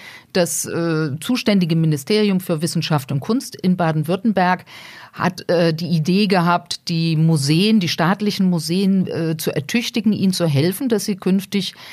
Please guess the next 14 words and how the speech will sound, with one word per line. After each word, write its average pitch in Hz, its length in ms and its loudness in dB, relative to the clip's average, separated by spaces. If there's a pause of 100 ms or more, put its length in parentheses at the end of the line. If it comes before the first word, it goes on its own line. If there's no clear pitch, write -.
(180)
besser 180 340 2
die 170 160 0
digitalen 160 1000 2
Möglichkeiten 160 680 -2
ausspielen. 185 840 -2
Und 151 140 -4
es - 140 -8
wurde 160 160 0
viel 170 180 -4
Geld 170 320 2
in 196 80 2
die 180 160 0
Hand 170 220 0
genommen. 165 480 2